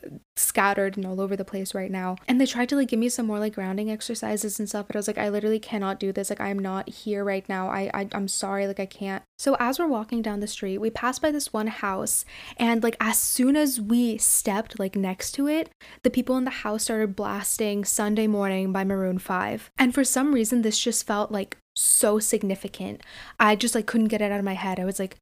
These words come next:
"Sunday morning, Sunday morning, Sunday morning, Sunday." It was just, like, repeating in my mind, and I was like, "What the fuck? Like, why is this so, like, important?"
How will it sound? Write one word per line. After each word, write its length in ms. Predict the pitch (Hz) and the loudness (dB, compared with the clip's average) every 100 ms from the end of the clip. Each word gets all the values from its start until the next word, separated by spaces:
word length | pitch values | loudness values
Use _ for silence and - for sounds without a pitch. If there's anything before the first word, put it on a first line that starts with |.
| - | -6
"Sunday 300 | - 196 202 | -2 0 0
morning, 400 | 196 190 185 185 | 0 0 -4 -6
Sunday 300 | - 196 196 | -4 -2 0
morning, 340 | 196 185 180 - | 0 -2 -6 -4
Sunday 320 | - 196 196 | -2 0 0
morning, 340 | 202 190 180 180 | 0 -2 -2 -2
Sunday." 260 | 208 196 | -2 2
It 100 | 226 | 4
was 180 | 220 226 | 4 4
just, 140 | 277 | 4
like, 120 | 285 - | 2 2
repeating 600 | 196 - - - 302 254 | 0 -2 -2 2 4 4
in 100 | 208 | 2
my 140 | 185 | 0
mind, 320 | 185 214 196 | 2 0 0
and 80 | 196 | -4
I 40 | 202 | -4
was 100 | 202 | -4
like, 100 | 202 | -2
"What 220 | 214 - | -2 0
the 80 | 185 | -2
fuck? 420 | - 240 214 - | -4 -6 -6 -4
Like, 200 | 208 202 | -6 -2
why 260 | 190 190 240 | -2 0 0
is 160 | 254 | 0
this 160 | 254 240 | 0 0
so, 160 | 233 | 0
like, 180 | 226 220 | 0 -2
important?" 560 | 214 196 220 214 190 | -4 -6 -6 -6 -10